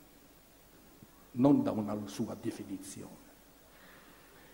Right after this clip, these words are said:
Non è che Platone dicesse proprio questo, magari, eh,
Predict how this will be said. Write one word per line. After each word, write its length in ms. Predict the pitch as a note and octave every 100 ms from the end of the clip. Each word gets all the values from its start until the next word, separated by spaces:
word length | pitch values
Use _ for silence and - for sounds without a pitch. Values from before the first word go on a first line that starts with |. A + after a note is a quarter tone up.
| - - - - -
Non 120 | C3+
è 40 |
che 120 | C#3+
Platone 360 | - C3+ C3 C3
dicesse 380 | C3 C3+ C3+ C#3
proprio 300 | C3 C3 B2
questo, 320 | - - -
magari, 340 | A2+ C3 C#3
eh, 80 | B2